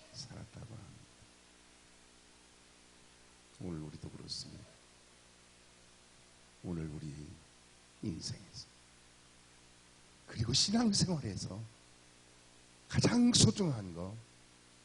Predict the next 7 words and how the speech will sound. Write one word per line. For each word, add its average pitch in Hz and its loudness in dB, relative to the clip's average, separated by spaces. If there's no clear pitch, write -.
가장 - -4
귀한 113 0
것이 139 4
무엇입니까? 127 -2
바로 - -14
성령님이십니다. 117 -2
지금은 160 6